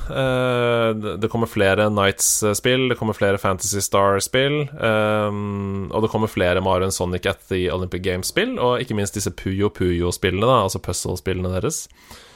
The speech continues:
Men Sonic Unleashed, vi var bare så vidt innom det i stad,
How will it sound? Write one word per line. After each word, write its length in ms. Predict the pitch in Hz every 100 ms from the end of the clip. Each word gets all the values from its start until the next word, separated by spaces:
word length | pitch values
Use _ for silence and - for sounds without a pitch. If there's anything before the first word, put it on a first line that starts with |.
| - -
Men 80 | 156
Sonic 340 | - 139 139
Unleashed, 760 | 143 151 131 127 - - - - - - _ _ _ _ _ _ _ _ -
vi 100 | 139
var 140 | 143 151
bare 80 | 147
så 160 | 151
vidt 320 | 135 139 - 131
innom 260 | 101 90
det 140 | 117 120
i 40 |
stad, 260 | 104 120